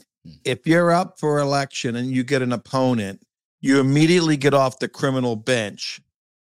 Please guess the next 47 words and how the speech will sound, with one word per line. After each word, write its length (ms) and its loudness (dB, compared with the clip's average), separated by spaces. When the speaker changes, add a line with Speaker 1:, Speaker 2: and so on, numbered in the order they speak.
Speaker 2:
because 280 0
criminal 320 0
defense 440 0
lawyers 300 0
are 60 0
not 220 -2
giving 240 2
money 300 2
to 160 -2
a 60 0
<laughs> 20 -6
judge. 680 -4
So 160 4
they 100 4
go 220 2
to 160 -4
the 140 -6
civil 420 -4
bench. 540 -6
So 180 0
the 120 0
civil 440 0
bench 380 -2
and 180 0
that 240 -4
judge 420 0
goes 280 0
to 100 0
all 260 2
the 80 -2
private 560 -4
personal 420 -2
injury 340 0
lawyers, 580 2
family 500 2
lawyers, 520 2
and 160 -2
they 140 2
get 200 2
a 80 0
bunch 440 -2
of 100 -2
money 340 -2
to 100 -4
run 260 0
their 120 -2
campaign. 840 -4